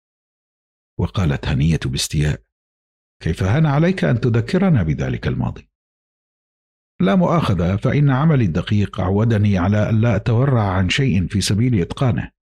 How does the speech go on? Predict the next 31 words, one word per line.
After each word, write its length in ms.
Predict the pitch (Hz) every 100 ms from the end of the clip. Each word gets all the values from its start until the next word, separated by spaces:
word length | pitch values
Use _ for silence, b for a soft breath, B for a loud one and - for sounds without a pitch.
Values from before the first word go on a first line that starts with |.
| _ _ _ _ _ _ _ _ _ _ _ _
ثم 100 | 107
مركزاً 680 | 101 113 143 170 - 117 110
خطابه 640 | - 92 104 78 76 73
على 160 | 65 71
عبد 260 | 71 64
الله 460 | 69 65 65 - - _
قال: 300 | - 78 64 - _ _ _ _ _ _ -
"رؤيا 420 | 101 147 180 175
الأستاذ 440 | 165 147 - 190 175
عنتر 400 | 196 185 160 113
عبد 200 | 92 95
العظيم 560 | 80 85 139 143 110
في 200 | 82 -
ليلة 320 | 80 135 117 -
ممطرة 840 | 76 67 78 - 127 110 123 76
وهو 240 | 80 92 92
راجع 380 | 135 127 110
إلى 280 | 95 90 107
مسكنه 600 | 110 110 - 151 131 120
حافي 360 | - 135 - 123
القدمين، 640 | 110 110 117 85 - - _ _ _ _ 80
واضعا 440 | 92 127 123 147
في 180 | - 82
ذات 260 | 85 -
الوقت 340 | 92 101 - 104
حذاءه 440 | 110 104 135 120
وجوربه 720 | 123 98 98 117 147 156 135
تحت 280 | 113 123 -
إبطه 480 | 160 175 - 143 131
ملفوفين 640 | 123 123 127 120 170 175 131
بجريدة. 640 | 139 143 139 123 127 -